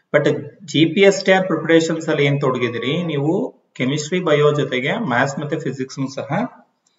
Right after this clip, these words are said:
ನೋಡ್ಕೊಳ್ಳೇಬೇಕು. Okay, at present ಇಲ್ಲಿವರೆಗೂ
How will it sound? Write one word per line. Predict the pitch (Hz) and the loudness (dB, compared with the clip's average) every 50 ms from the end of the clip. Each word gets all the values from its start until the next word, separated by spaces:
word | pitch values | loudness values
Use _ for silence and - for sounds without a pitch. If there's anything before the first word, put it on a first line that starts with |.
| _ _ _ _ _ _ _ - | _ _ _ _ _ _ _ -2
ನೋಡ್ಕೊಳ್ಳೇಬೇಕು. | 123 120 120 - 127 123 127 131 127 127 - 107 - - - - - _ _ _ _ _ _ _ - _ - | -2 -2 0 2 2 4 6 6 6 6 4 0 -4 -4 -8 -14 -18 _ _ _ _ _ _ _ -14 _ -10
Okay, | 117 113 - 135 113 110 - - - _ - 127 | -8 -6 -4 -4 -4 -4 -4 -10 -16 _ -8 -8
at | 117 - - - | -8 -6 -4 0
present | 131 147 147 117 123 135 131 117 107 - | 2 2 4 4 4 2 2 2 0 -2
ಇಲ್ಲಿವರೆಗೂ | - 127 117 120 135 147 147 143 147 139 139 175 | -4 -4 -2 -2 0 2 2 2 2 2 2 0